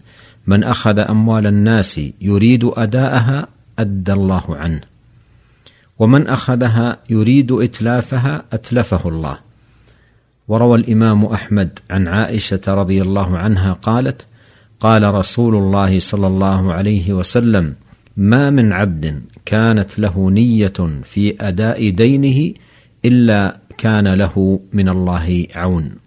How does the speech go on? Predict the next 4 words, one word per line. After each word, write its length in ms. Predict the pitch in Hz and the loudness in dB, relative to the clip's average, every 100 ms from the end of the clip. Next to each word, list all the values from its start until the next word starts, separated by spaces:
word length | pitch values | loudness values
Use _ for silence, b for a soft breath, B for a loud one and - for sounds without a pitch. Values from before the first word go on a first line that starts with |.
| b b b b b b b | b b b b b b b
وروى 360 | 110 135 147 | 2 4 6
النسائي 960 | 147 135 113 - 127 - 147 139 135 135 - | 6 4 2 2 0 2 2 4 4 0 -2
عن 220 | 101 113 | 0 4
ميمونة 840 | 107 104 120 131 110 - 101 101 | 6 6 6 6 4 2 0 0